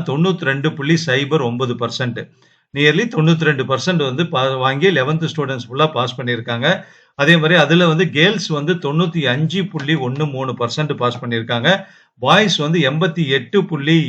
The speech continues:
ஏழு பர்சன்டேஜ் வந்து வாங்கி பாய்ஸ் வந்து லெவன்த் ஸ்டாண்டர்ட்ல இந்த வருஷம் பப்ளிக் எக்ஸாம்ல பாஸ் பண்ணியிருக்காங்க. So இந்த டென்த் ரிசல்ட்லயும் சரி, இந்த லெவன்த் ரிசல்ட்லயும் கேர்ள்ஸ் தான் ஸ்கோர் பண்ணியிருக்காங்க எப்பவும் போல.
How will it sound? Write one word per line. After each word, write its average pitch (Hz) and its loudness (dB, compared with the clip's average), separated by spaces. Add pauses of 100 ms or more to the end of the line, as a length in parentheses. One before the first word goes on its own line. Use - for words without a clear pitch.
ஏழு 143 0 (460)
பர்சன்டேஜ் 143 2
வந்து 135 -2
வாங்கி 131 2 (140)
பாய்ஸ் 143 4
வந்து 139 -2
லெவன்த் 139 0
ஸ்டாண்டர்ட்ல 123 -2
இந்த 131 -2
வருஷம் 123 0
பப்ளிக் 131 -2
எக்ஸாம்ல 123 -2 (400)
பாஸ் 139 2
பண்ணியிருக்காங்க. 123 -2 (320)
So - -2
இந்த 139 0
டென்த் 156 0
ரிசல்ட்லயும் 143 0
சரி, 135 0
இந்த 139 0
லெவன்த் 147 0
ரிசல்ட்லயும் 131 -2
கேர்ள்ஸ் 135 2
தான் 160 2
ஸ்கோர் 139 -4
பண்ணியிருக்காங்க 123 -4
எப்பவும் 120 -4
போல. 120 2